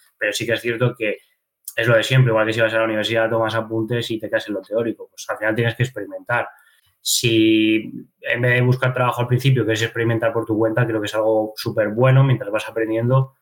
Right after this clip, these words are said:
a aplicarlo, sobre todo al final el seo, que no necesitas un gran presupuesto como si tienes que invertir no sé cuantísimo en publicidad, ¿no? Pero al final me compro un dominio, una plantilla, no sé qué, voy probando, escribo sobre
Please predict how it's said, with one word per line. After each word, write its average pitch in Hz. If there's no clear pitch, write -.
a 101
aplicarlo, 127
sobre 101
todo 110
al 113
final 113
el 107
seo, 127
que 117
no 113
necesitas 113
un 113
gran 110
presupuesto 113
como 113
si 107
tienes 110
que 113
invertir 107
no 107
sé 110
cuantísimo 110
en 101
publicidad, 113
¿no? 135
Pero 117
al 127
final 123
me 113
compro 120
un 120
dominio, 147
una 131
plantilla, 131
no 127
sé 120
qué, 151
voy 135
probando, 110
escribo 113
sobre 113